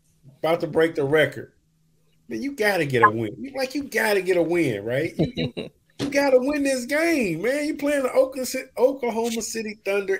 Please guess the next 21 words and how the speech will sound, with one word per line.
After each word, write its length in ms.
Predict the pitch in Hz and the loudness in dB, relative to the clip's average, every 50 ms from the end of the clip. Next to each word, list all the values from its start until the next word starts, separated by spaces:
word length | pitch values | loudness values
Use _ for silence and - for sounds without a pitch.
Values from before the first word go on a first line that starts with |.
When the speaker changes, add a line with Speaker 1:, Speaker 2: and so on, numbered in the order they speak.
| - | -2
Speaker 1:
in 200 | - 202 214 226 | -4 -4 -4 -2
your 220 | 202 196 202 202 196 | 0 2 2 2 2
building. 560 | 175 170 196 202 180 156 131 117 117 123 131 - _ _ _ _ - _ _ _ _ _ _ _ _ - 127 | 2 2 4 6 6 4 2 0 -4 -6 -8 -14 _ _ _ _ -20 _ _ _ _ _ _ _ _ -6 0
Biggest 400 | 151 208 240 240 240 240 - 202 | 2 2 2 2 0 0 -2 -2
night 540 | 190 180 190 190 180 180 180 175 175 - _ _ _ _ _ _ _ _ _ - | -4 -2 0 2 2 0 0 -2 -4 -10 _ _ _ _ _ _ _ _ _ -6
in 180 | - 151 156 165 | -6 -4 -4 -2
years 420 | 190 214 208 190 170 160 151 - | 0 2 4 4 4 4 2 0
for 80 | - 165 | -2 -2
the 80 | 147 143 | 0 0
Lakers. 480 | 143 143 143 139 139 139 143 135 135 131 - - _ _ 151 | 2 4 4 2 2 0 -2 -2 -2 -2 -4 -6 _ _ -6
LeBron 800 | 143 143 135 135 151 175 196 208 202 196 185 180 175 175 175 175 - _ _ _ _ _ _ _ _ _ _ _ _ | -6 -4 -2 2 2 4 4 4 4 4 4 2 2 0 0 -4 -14 _ _ _ _ _ _ _ _ _ _ _ _
is 180 | - 175 143 143 | -6 -6 -2 0
gonna 220 | 165 156 151 139 | 0 0 0 -2
pass 480 | 143 185 180 185 196 196 196 185 170 - | -2 0 2 2 4 4 2 2 -2 -2
Kareem 400 | - 160 151 165 175 185 185 180 180 | -4 -4 -2 0 0 0 0 0 -2
Abdul-Jabbar 840 | 175 170 165 170 170 165 165 165 160 156 156 143 139 139 135 131 - | -2 0 0 0 0 0 -2 -4 -2 -2 0 2 2 2 2 2 0
for 160 | 151 139 131 | 0 0 2
the 200 | 127 120 117 117 - _ _ _ _ _ _ _ _ | 2 2 0 -2 -8 _ _ _ _ _ _ _ _
most 320 | 139 139 156 170 170 170 - | -2 0 0 0 0 -2 -8
points 360 | - 170 160 156 139 - - _ - _ _ _ _ _ - | -6 -4 -4 -4 -4 -6 -12 _ -20 _ _ _ _ _ -14
scored, 460 | - - - 170 156 131 113 107 - | -14 -2 0 0 2 2 0 0 -2